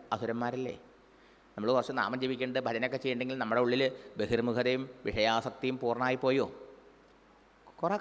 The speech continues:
അസുരൻ നമ്മുടെ ഉള്ളിലുണ്ട്, ശരിയല്ലേ? അതെ. ദേവനാരാണ്? സാത്വികമായ ചിത്തവൃത്തി. അതാ സത്വഗുണപ്രധാനമായ മനസ്സ്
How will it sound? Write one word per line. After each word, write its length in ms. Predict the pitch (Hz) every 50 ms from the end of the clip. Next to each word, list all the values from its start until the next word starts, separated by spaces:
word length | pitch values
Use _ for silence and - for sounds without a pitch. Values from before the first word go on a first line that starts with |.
| 220 214 -
അസുരൻ 220 | 208 208 214 226 220
നമ്മുടെ 180 | 214 220 226 226
ഉള്ളിലുണ്ട്, 360 | 233 233 240 233 226 208 170 - - - - - - - - - - - - - - - - - - - -
ശരിയല്ലേ? 320 | 180 196 233 226 196 110 - - - - - - - - - - - - -
അതെ. 140 | 127 131 - - - - - - - _ _ - _ _ - - _ _ _ - 131
ദേവനാരാണ്? 600 | 143 156 180 220 226 220 220 214 208 208 208 202 196 208 226 - - - - - - - - - - - - - -
സാത്വികമായ 760 | 170 139 151 - - - 240 247 220 240 220 202 185 180 185 214 208 -
ചിത്തവൃത്തി. 440 | 180 - - 160 143 139 - 131 113 - - - - - - - - - - - - - _ _ _ _ - - _ _ _ _ _ _ _ _ _ _ _ _ _ _ _ - - - - - -
അതാ 140 | 202 196 160 156 - - - - - - - - _ _ _ - -
സത്വഗുണപ്രധാനമായ 1300 | - 123 - - 202 202 214 214 208 208 170 156 175 175 175 175 180 180 180 170 165 165 170 175 202 214 - - -
മനസ്സ് 240 | 139 135 - -